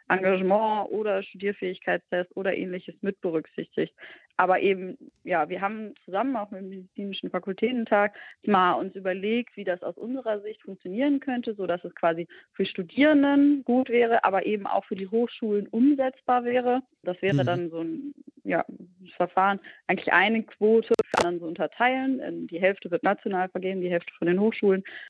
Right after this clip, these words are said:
Speaker 1: Ähm, genau. Und das Problem an der Talentquote, die ja jetzt quasi, also die S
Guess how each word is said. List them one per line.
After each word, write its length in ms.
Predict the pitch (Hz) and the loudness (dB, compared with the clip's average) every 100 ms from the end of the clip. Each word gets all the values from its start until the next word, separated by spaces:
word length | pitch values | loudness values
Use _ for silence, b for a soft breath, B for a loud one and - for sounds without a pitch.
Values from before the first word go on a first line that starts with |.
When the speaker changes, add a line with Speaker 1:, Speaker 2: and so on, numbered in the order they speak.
| B - | B 2
Speaker 1:
Ähm, 220 | 175 170 165 170 | 2 2 0 -2
genau. 320 | 165 170 156 165 _ _ _ _ _ _ _ - | 0 2 2 -2 _ _ _ _ _ _ _ -2
Und 220 | 196 180 - B - | 2 2 -2 B -14
das 100 | - | -4
Problem 420 | 208 196 208 277 | 0 2 4 4
an 120 | 254 | 2
der 120 | 214 208 | 0 -4
Talentquote, 920 | 196 170 185 269 - 269 277 285 226 | -2 0 2 0 -2 -4 -4 -4 -6
die 80 | |
ja 100 | 180 | -4
jetzt 260 | 175 175 _ | -4 -4 _
quasi, 400 | - 220 220 226 | -2 0 0 -4
also 160 | 185 175 | -6 -8
die 220 | 190 | -10
S 80 | 190 | -10